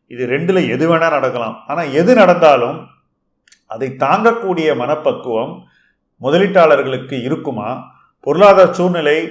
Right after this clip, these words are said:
அவங்களுக்கு அந்த நம்பிக்கையை கொடுக்குமா, இதையெல்லாம் மனதில் கொள்ள வேண்டும். இதெல்லாம் தான் இன்னைக்கு Nifty-ல ரிஸ்க். So,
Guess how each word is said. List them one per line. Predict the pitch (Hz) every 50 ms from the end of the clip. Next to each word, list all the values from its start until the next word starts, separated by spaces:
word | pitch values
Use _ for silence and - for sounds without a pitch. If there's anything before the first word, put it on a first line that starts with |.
| - - _ _
அவங்களுக்கு | - 123 131 135 131 127 127 - 123
அந்த | 113 117 110
நம்பிக்கையை | 120 139 165 175 202 180 - 170 151 135
கொடுக்குமா, | - - 160 170 175 175 151 127 113 110 123 147 - - _ _ _ _ _
இதையெல்லாம் | - 120 131 151 151 156 156 151 156 175 208 208 175
மனதில் | 147 135 139 139 147 135 131
கொள்ள | 131 117 113 117
வேண்டும். | 110 107 104 107 139 180 180 - -
இதெல்லாம் | 107 110 113 135 139 143 147 151 151 151 147
தான் | - 160 185 226 127 123 127 -
இன்னைக்கு | 113 123 143 156 156 156 156 - 202 208 - - _
Nifty-ல | 123 123 - _ 151 139 127 120 107
ரிஸ்க். | 98 107 104 - _ - - _ _ _ _ _ _ _ _
So, | _ - 180